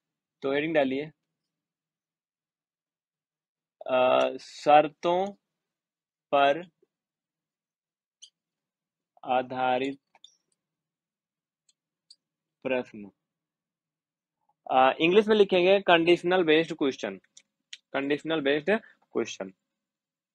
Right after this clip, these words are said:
ओके, देखिए इसमें condition का मतलब क्या है। अ, जैसे conditional का मतलब ऐसे समझ लीजिए, आप हैं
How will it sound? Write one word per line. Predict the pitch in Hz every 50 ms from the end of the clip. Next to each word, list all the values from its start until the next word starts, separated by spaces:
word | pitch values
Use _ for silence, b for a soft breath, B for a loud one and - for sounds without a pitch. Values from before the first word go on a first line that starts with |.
| _
ओके, | 135 139 - 185 196 226 - _ _ _ _ _ _ _ _ _ _ _ _ _ _ _ _ _ _ _ _ _ _ _ _ _ _ _ _ _ _ _ _ _ _ _ -
देखिए | 147 151 - 147 120
इसमें | 113 131 - 175 185 175
condition | 185 180 175 170 170 - 180 175
का | - 165
मतलब | 156 143 143 135 117
क्या | 110 110 98
है। | 95 - - _ _ _ _ _ _ _ _ _ _
अ, | 135 131 143 151
जैसे | 160 185 190 - 214 208 208 202 190
conditional | 180 - 175 175 175 180 165 180 180 180 180
का | 175 175
मतलब | 170 170 160 165 165
ऐसे | 156 160 151
समझ | 147 131 117 110
लीजिए, | 107 101 101 101 107 107 110 - _ _ _ _ _ _ _ _ _ _ _ _ _ _ _ _ _ _ _
आप | 127 131 143 139 -
हैं | 127 120 127